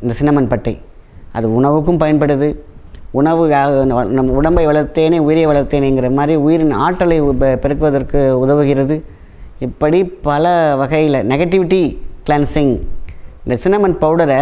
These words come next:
தண்ணியில மிக்ஸ் பண்ணி வெள்ளிக்கிழமை இல்லாட்டி ஞாயிற்றுக்கிழமை நாலு வீடு நாலு மலையிலையும் தெளிச்சாலே போதுமானது. அவ்வளோ பெரிய ஒரு அந்த, அதோட வாசம் இருக்கு பார்த்தீங்களா? நெகட்டிவிட்டி, இந்த ஓட்டம், சில விஷயங்கள் நமக்கு, நம்மள எத்தனையோ பேர் வீட்டுக்குள்ள வந்து போறவங்களா இருக்கலாம், எத்தனை பேர் நம்ம சந்திக்கிறதா இருக்கட்டும்,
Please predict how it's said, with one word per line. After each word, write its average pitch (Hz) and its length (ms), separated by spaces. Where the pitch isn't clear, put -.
தண்ணியில 151 320
மிக்ஸ் 139 280
பண்ணி 139 240
வெள்ளிக்கிழமை 147 480
இல்லாட்டி 139 200
ஞாயிற்றுக்கிழமை 131 800
நாலு 135 320
வீடு 147 240
நாலு 131 200
மலையிலையும் 139 500
தெளிச்சாலே 156 540
போதுமானது. 135 480
அவ்வளோ 143 280
பெரிய 151 300
ஒரு 120 100
அந்த, 117 180
அதோட 127 300
வாசம் 143 440
இருக்கு 117 200
பார்த்தீங்களா? 120 380
நெகட்டிவிட்டி, 139 540
இந்த 127 140
ஓட்டம், 139 600
சில 185 280
விஷயங்கள் 180 500
நமக்கு, 147 440
நம்மள 143 180
எத்தனையோ 160 320
பேர் 165 180
வீட்டுக்குள்ள 147 320
வந்து 139 100
போறவங்களா 127 380
இருக்கலாம், 113 280
எத்தனை 185 380
பேர் 170 240
நம்ம 147 200
சந்திக்கிறதா 151 480
இருக்கட்டும், 123 400